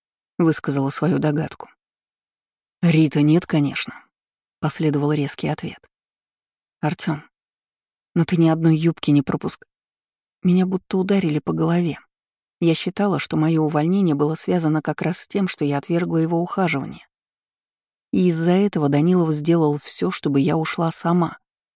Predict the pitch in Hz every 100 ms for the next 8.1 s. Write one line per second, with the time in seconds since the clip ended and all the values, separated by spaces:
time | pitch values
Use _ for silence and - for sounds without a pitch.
0 | _ _ _ _ _ _ _ _ _ _
1 | _ _ _ _ _ - 160 143 143 156
2 | 139 147 151 151 147 151 147 147 151 156
3 | 165 165 180 196 190 - _ _ _ _
4 | _ _ _ _ _ _ _ _ - 160
5 | 143 147 - - 180 147 - - 147 147
6 | - _ _ _ _ _ _ _ _ _
7 | - 139 135 156 - 185 151 139 139 135
8 | -